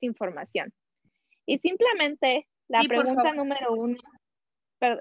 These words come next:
Speaker 1: permíteme tantito, ahorita agarro su preguntita. La pregunta número uno de muchas personas es, "¿cuánta agua le tengo que dar a mis plantas?". Y tenemos la regla del índice. Si usted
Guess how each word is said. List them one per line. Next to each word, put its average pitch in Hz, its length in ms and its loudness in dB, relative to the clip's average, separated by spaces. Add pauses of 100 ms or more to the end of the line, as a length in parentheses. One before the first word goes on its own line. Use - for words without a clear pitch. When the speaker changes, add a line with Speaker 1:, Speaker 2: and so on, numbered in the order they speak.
Speaker 1:
permíteme 220 500 -4
tantito, - 400 -6
ahorita 226 280 0
agarro 214 260 2
su 214 140 -12
preguntita. 196 580 -6 (340)
La 247 140 2
pregunta 311 500 2
número 311 440 2
uno 247 480 0
de 233 100 -2
muchas 220 320 -6
personas 214 520 -8
es, 214 180 -8
"¿cuánta 262 420 2
agua 254 220 2
le 226 140 -4
tengo 220 280 -6
que 202 160 -8
dar 185 180 -4
a 185 80 -10
mis 208 180 -12
plantas?". 247 440 -4 (720)
Y 226 140 -10
tenemos 277 840 -2
la 220 200 0
regla 240 520 0
del 208 260 0
índice. 208 760 -4 (680)
Si 247 140 -6
usted 320 280 0